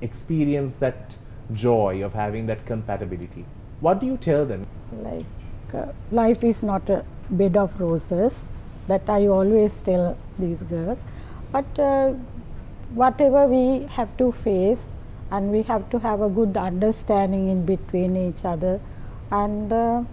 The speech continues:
Speaker 2: there is a responsibility as a mom, a-, as a,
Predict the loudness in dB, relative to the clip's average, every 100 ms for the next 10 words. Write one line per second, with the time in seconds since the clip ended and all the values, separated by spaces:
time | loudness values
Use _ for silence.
0 | -10 -12 -12 -12 -12 -12 -12 -12 -10 -6
1 | 2 4 6 6 4 2 2 0 0 2
2 | 2 2 -2 0 2 2 2 0 0 0
3 | 2 2 2 2 2 2 2 0 0 -2
4 | -2 -2 -2 -2 -4 -4 -2 -4 -2 -2